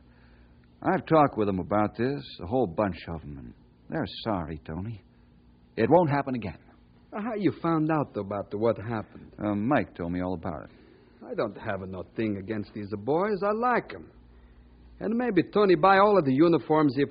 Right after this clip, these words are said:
Speaker 2: somebody take a charge and see that my money's not a waste.
Speaker 1: Oh, no, Tony. You wouldn't have to buy all the uniforms.
Speaker 2: I want to do it, Bill.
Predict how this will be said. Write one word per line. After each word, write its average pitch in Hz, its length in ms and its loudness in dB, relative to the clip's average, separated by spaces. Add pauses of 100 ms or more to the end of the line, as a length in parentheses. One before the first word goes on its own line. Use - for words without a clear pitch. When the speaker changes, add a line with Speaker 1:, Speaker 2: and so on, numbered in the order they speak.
(120)
Speaker 2:
somebody 185 480 4
take 175 260 2
a 143 40 -6 (160)
charge 202 340 6
and 127 140 0
see - 160 -4
that 160 220 0
my 151 140 4
money's 175 380 4
not 156 260 2
a 160 40 2
waste. 185 500 2
Speaker 1:
Oh, 127 320 -8
no, 95 540 -2 (100)
Tony. 90 440 -6
You - 80 -10
wouldn't 107 180 -2
have 90 100 -4
to 82 80 -10
buy 87 240 -6
all 165 320 2
the 120 100 0
uniforms. 82 380 -8
Speaker 2:
I 151 160 6
want 226 320 2
to 185 60 2
do 180 220 4
it, - 180 0
Bill. 90 160 -10